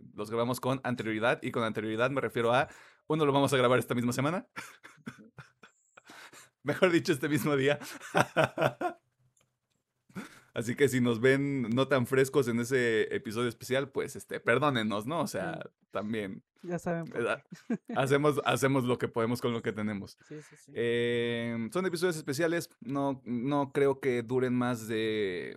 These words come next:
Speaker 1: de una hora, en realidad, eh, pero para que tenga ahí, este, un poquito de contenido de mientras.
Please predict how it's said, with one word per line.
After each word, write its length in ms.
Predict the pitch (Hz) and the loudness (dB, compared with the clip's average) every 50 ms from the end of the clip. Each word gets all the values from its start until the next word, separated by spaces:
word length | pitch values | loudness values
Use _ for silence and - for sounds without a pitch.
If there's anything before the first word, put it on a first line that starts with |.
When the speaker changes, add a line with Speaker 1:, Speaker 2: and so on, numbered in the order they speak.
| - - - | -14 -18 -14
Speaker 1:
de 200 | - 101 95 98 | -8 -6 -4 -4
una 280 | 104 113 123 120 113 | -2 -2 -2 -2 0
hora, 340 | 113 117 131 156 185 247 - _ _ _ _ _ _ _ _ _ _ _ _ _ _ _ _ _ _ - | 0 0 0 0 -2 -4 -8 _ _ _ _ _ _ _ _ _ _ _ _ _ _ _ _ _ _ -12
en 100 | 117 113 | -12 -10
realidad, 540 | 110 95 90 104 101 107 113 127 139 127 - - | -10 -10 -10 -8 -6 -4 -2 -4 -4 -6 -10 -10
eh, 520 | - 98 92 95 95 95 92 90 90 98 - - | -8 -8 -6 -6 -6 -8 -8 -10 -10 -12 -12 -10
pero 260 | - 95 87 82 87 | -8 -8 -8 -8 -8
para 160 | - 98 95 | -8 -8 -8
que 100 | - 104 | -8 -10
tenga 240 | - 104 110 113 101 | -10 -8 -6 -6 -4
ahí, 200 | 101 104 107 104 104 | -4 -4 -4 -6 -6
este, 200 | 101 - - 101 | -8 -8 -10 -10
un 80 | 95 | -10
poquito 280 | - 104 110 104 - 107 | -10 -10 -10 -8 -8 -6
de 80 | 101 - | -6 -6
contenido 360 | - 107 104 117 110 110 113 | -8 -10 -10 -8 -6 -6 -4
de 80 | 120 131 | -4 -4
mientras. 540 | 156 180 180 175 - 185 185 208 208 - | -6 -6 -6 -6 -4 -4 -4 -4 -6 -12